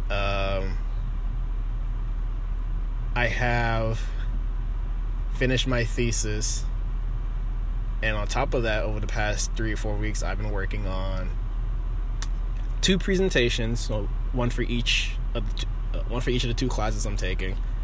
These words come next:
I've been finishing stuff up in research, which includes a lot of training of the new graduate students, and, uh, finishing up one last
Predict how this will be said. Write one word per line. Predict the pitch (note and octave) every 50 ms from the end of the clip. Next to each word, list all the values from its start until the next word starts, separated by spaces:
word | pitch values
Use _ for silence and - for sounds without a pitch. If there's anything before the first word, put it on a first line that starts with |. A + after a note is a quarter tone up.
| - - - - - - - - - - - -
I've | F#2+ G2+ G2+ G2
been | G#2+ G#2
finishing | - - B2+ B2+ B2+ - C3 A#2+
stuff | - - - A#2+ A2+ A#2
up | A2 -
in | A2+ A2
research, | A#2+ D#3 D#3+ - - D#3 D3+ D3 - C3
which | A#2 -
includes | A#2 A2 - - B2+ A#2+ A2+
a | A2
lot | A2 A2 A2
of | G#2+
training | - - B2+ A#2 A2 A2 A2 G#2
of | G2
the | G2 F#2+
new | G#2 A#2 B2 B2 A#2 - - - - -
graduate | - B2+ B2 A#2+ A#2 B2 A#2
students, | - - - B2+ A#2+ A#2 A#2 A2+ - - - - - - - - - - - - -
and, | A#2 A2 G#2+ G#2+ G#2+ G#2+ G#2 G#2 G#2 G#2 G#2 G#2 G#2 G#2 G2+
uh, | G2+ G2 G2 F#2+ F#2+
finishing | F#2+ - A#2+ A2+ A2 - - A2
up | G#2+ F#2 F#2
one | G2 G2+ G#2+ G#2+ G#2+
last | G#2 G2+ G2+ G2+ G2+ G2+ G2+ - - - - - - -